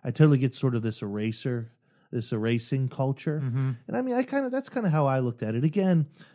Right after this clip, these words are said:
Speaker 1: I think what's interesting about this type of story, this be careful what you wish for story, is you tend to see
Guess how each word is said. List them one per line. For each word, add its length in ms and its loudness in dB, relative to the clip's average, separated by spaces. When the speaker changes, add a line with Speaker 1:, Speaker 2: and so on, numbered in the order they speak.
Speaker 1:
I 80 0
think 180 0
what's 260 -4
interesting 540 -2
about 240 0
this 160 -10
type 220 -4
of 60 -8
story, 360 -2
this 400 -8
be 100 -6
careful 320 0
what 200 -2
you 60 0
wish 200 0
for 240 -4
story, 500 -6
is 300 -4
you 100 -2
tend 300 4
to 100 2
see 680 0